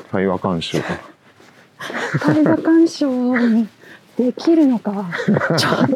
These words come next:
Speaker 2: と、やばい。や、やばいって言っちゃった。こ-、ごめん、なんか、こういうのカットしてほしいです。
Speaker 1: <laughs>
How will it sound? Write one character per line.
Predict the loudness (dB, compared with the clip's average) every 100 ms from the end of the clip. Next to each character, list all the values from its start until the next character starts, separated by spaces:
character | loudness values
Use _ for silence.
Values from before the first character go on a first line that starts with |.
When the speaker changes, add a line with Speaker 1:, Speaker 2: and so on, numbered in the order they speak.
| -2
Speaker 2:
と、 | -2 -4 -4 -16 -20 -10
や | -4 -2 -2
ば | -2 2
い。 | 4 4 2 -2 -4 -8 -8 -16 -16 -6
や、 | -6 -6 -8 -4
や | -2
ば | -2 -2
い |
っ | -4
て | -4
言 | -8
っ | _
ち | -8
ゃ |
っ |
た。 | -6 -10
こ-、 | -10 -14 -12 -14 -18 -20 _ -20 -16 -16 -16 -16 -14 -14 -16 _ _ _ -20 _ _ -20 -20 -10
ご | -6
め | -4
ん、 |
な |
ん | -6
か、 | -8 -12 -20 -20 -16 -12 -4
こ |
う | -2
い |
う |
の | -2
カ | -4
ッ | -6
ト | -6
し | -8
て | -8
ほ | -6
し | -4 -2
い |
で | -2
す。 | 0 -2 -2
Speaker 1:
<laughs> | -2